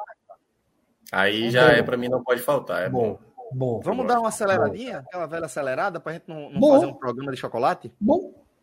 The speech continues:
Speaker 2: bom.
Speaker 1: Mas o bom é o quê? Honesto ou não
Speaker 3: É,
Speaker 1: pode
Speaker 3: pô,
Speaker 1: faltar?
Speaker 3: o que é bom, não tem bom não, caralho.
Speaker 2: Ah, não pode faltar, muito clássico, importante.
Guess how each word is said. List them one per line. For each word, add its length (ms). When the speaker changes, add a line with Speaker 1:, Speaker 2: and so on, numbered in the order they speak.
Speaker 2:
bom. 300
Speaker 1:
Mas 200
o 40
bom 220
é 60
o 80
quê? 140
Honesto 400
ou 60
não 80
Speaker 3:
É, 40
Speaker 1:
pode 200
Speaker 3:
pô, 100
Speaker 1:
faltar? 180
Speaker 3:
o 20
que 100
é 40
bom, 200
não 120
tem 180
bom 220
não, 200
caralho. 280
Speaker 2:
Ah, 360
não 220
pode 220
faltar, 360
muito 240
clássico, 460
importante. 840